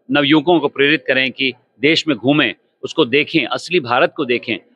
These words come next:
और उसको उद्यमिता से आगे बढ़ाएं। तो इसकी प्रेरणा पहली मूलतः तो मेरे परवरिश से मिली,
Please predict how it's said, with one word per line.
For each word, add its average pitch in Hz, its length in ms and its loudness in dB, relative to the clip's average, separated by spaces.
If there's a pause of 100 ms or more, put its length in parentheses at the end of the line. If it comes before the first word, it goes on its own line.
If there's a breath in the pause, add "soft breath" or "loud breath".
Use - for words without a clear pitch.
(100)
और 139 100 4
उसको 143 220 2
उद्यमिता 135 400 2
से 131 120 -2
आगे 113 180 0
बढ़ाएं। 98 260 -4
तो - 380 -6
इसकी 190 200 0
प्रेरणा 180 380 2
पहली 170 380 2
मूलतः 170 380 0
तो 180 140 0
मेरे 165 200 2
परवरिश 165 520 2
से 185 60 -4
मिली, 170 260 0